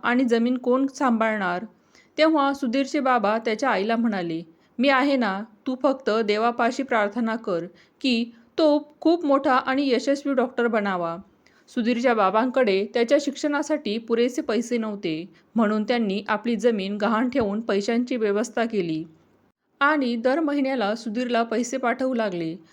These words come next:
त्यांच्या आईची जमीन गहाण ठेवण्याची अजिबात इच्छा नव्हती, कारण त्यांना ते पुन्हा सोडवू शकणार नाही हे माहिती होतं. पण सुधीर म्हणाला की तो डॉक्टर बनून इतके पैसे कमवणार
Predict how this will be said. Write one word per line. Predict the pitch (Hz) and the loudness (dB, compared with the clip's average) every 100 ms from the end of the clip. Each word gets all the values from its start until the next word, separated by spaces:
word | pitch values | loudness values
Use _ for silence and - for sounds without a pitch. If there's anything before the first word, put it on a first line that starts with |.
| _ - | _ -4
त्यांच्या | 214 220 247 | -2 0 0
आईची | 202 220 220 190 190 | 0 0 -4 -6 -2
जमीन | 233 233 262 | 2 2 0
गहाण | 254 254 262 | -2 -2 -2
ठेवण्याची | 262 254 254 247 233 - | -2 -2 -4 -4 -4 -4
अजिबात | 214 226 262 320 | -4 0 0 0
इच्छा | 247 254 294 | -4 -4 -2
नव्हती, | 262 254 196 175 - _ - | -2 -4 -6 -8 -12 _ 0
कारण | 302 269 247 269 - - | 2 2 0 -4 -8 0
त्यांना | 277 302 269 254 262 | 2 2 2 0 -2
ते | 302 | -4
पुन्हा | 294 277 285 | 0 0 0
सोडवू | 294 269 262 | -2 0 0
शकणार | 277 254 254 254 254 | 0 -4 -2 -2 0
नाही | 262 220 226 | -2 -2 -2
हे | 233 262 | -2 0
माहिती | 262 214 208 | 0 0 0
होतं. | 240 220 - 156 165 _ _ _ | -2 -2 -4 -8 -8 _ _ _
पण | 254 220 233 240 - | -2 0 -2 -6 -6
सुधीर | 247 254 294 | -4 0 0
म्हणाला | 277 233 196 165 202 - | 0 0 -2 -4 -6 -6
की | 285 | -4
तो | 294 302 | -2 0
डॉक्टर | 285 277 320 302 | 2 0 -2 0
बनून | 294 247 247 | 0 0 -2
इतके | 262 262 320 | -4 -4 -2
पैसे | 311 294 294 | 0 0 -2
कमवणार | 285 269 277 277 247 226 | -4 -4 -2 -2 -2 -2